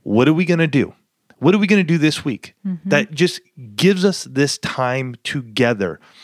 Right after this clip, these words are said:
Speaker 1: And yes, it may not be massive chunks of time because of what you have going on, but can you do thirty minutes?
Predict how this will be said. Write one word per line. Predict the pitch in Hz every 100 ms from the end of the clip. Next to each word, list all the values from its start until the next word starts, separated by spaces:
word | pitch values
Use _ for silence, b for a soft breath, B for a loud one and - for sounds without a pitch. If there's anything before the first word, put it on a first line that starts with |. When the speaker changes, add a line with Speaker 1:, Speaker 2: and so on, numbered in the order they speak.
| b -
Speaker 1:
And | 151 156
yes, | 165 170
it | 156
may | 151 170
not | 175 156
be | 143 160 147 B B _
massive | 107 113 131 151 175 147
chunks | - 160 151
of | 147
time | - 156
because | 151 - 156
of | 139
what | 123 120
you | 123
have | - 113 113
going | 107 98
on, | 101 180 143 120 117 _ _ _ _ _ -
but | 120
can | - 131
you | 135
do | 117 147
thirty | 180 117 101
minutes? | 95 85 - - -